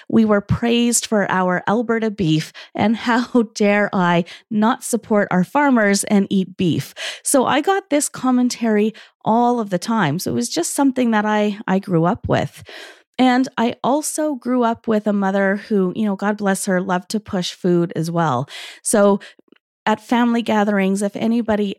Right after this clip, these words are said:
ever had an empty plate, she would be right there with the serving bowl and the serving spoon,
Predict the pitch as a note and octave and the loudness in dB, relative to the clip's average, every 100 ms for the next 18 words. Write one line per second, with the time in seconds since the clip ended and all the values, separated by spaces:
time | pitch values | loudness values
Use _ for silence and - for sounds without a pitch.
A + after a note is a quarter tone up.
0 | - F#3+ B3 C4 B3 A#3+ A#3+ A#3 A3+ A3+ | -4 -2 0 -2 -2 -4 -4 -2 0 0
1 | A3+ - - A3 - - A#3 G#3+ G#3 G#3 | -2 -4 -2 0 -2 -4 0 0 2 0
2 | F#3+ F3+ F#3 G#3+ B3+ A3 G#3 G3+ F#3 F3 | 0 -2 -2 -2 -2 0 2 0 -2 -4
3 | - B3 B3+ A#3 A#3 A3+ G#3+ E3+ F3 A#3 | 0 0 0 2 2 2 2 -2 -4 -4
4 | B3+ C4 - A3+ A3 A3 | -2 -2 -2 2 4 4